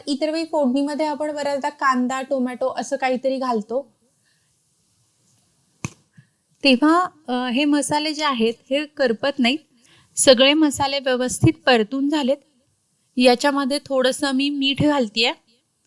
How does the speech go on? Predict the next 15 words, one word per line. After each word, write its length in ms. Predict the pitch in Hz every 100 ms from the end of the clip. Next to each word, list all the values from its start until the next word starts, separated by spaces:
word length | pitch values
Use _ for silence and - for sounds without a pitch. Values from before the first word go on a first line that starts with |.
| _ _ _ _
आणि 500 | 233 214 220 226 233
हे 180 | 220 254
आपण 320 | 247 240 277
परत 360 | 262 254 254 262
एकदा 300 | 247 233 302
परतून 560 | - 247 226 277 294
घेऊयात. 540 | 330 330 247 277 370 - _ _ _ _ _ _ _ _ _ _ _ _ _ _ _ _ _
आता 320 | 233 247 285 320 _ _ _ _ -
ज्या 120 | 254
भोपळ्याच्या 640 | 254 262 262 240 247 262 294
फोडी 340 | 285 247 254
आपण 240 | 285 302
करून 300 | 294 277 269
घेतल्या 280 | 262 269 262
होत्या 240 | 262 254